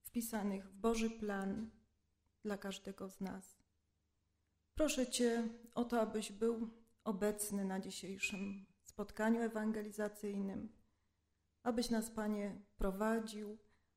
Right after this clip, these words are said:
aby Twoje słowo było zwiastowane i aby otwierało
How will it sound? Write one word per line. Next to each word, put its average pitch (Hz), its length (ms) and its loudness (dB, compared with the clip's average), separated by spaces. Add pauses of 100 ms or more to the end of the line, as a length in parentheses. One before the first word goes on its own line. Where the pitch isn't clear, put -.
(100)
aby 240 260 2
Twoje 262 400 4
słowo 233 880 2 (400)
było 214 280 0
zwiastowane 233 1000 4
i - 140 -4
aby 220 420 0
otwierało 240 640 4